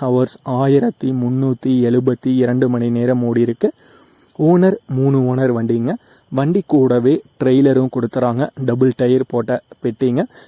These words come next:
கட் டைப்ல வந்து வரும். கூடவே ஒன்பது கொத்து கலப்பை, ஸ்ப்ரிங் டைப் கலப்பையும் கொடுத்துறாங்க. மற்றும் முப்பத்தி ஆறு கத்தி ரொட்டவேட்டரும் கொடுத்துறாங்க. எல்லாமே செட்டா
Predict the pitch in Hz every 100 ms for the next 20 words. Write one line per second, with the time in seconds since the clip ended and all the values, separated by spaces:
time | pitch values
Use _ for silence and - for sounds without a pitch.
0 | _ - 127 147 131 127 123 120 117 120
1 | 175 220 - 127 123 123 135 - 127 131
2 | 143 135 127 - - 123 117 131 127 -
3 | - 131 139 139 123 - 123 120 127 123
4 | 131 120 131 123 131 240 _ _ - 131
5 | 117 160 190 - 131 - 135 139 131 123
6 | 113 226 160 139 117 135 127 117 127 123
7 | 117 113 127 117 147 240 - _ _ _
8 | 143 147 160 175 - 123 - 147